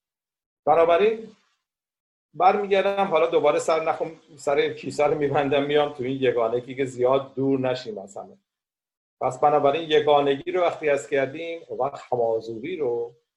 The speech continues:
با هم حس می‌کنیم. می‌دانیم که امروز، حالا از یک سو شوربختانه،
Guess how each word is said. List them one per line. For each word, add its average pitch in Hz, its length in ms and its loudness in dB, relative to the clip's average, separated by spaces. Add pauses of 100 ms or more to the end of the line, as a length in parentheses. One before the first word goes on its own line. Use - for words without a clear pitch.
(600)
با 120 140 0
هم 131 200 -2
حس 131 240 -4
می‌کنیم. - 280 -20 (680)
می‌دانیم 220 400 0
که 196 420 2 (440)
امروز، 147 480 -2 (840)
حالا 131 500 -2
از 127 160 -2
یک 147 140 -2
سو 147 160 -6
شوربختانه، 135 1040 -2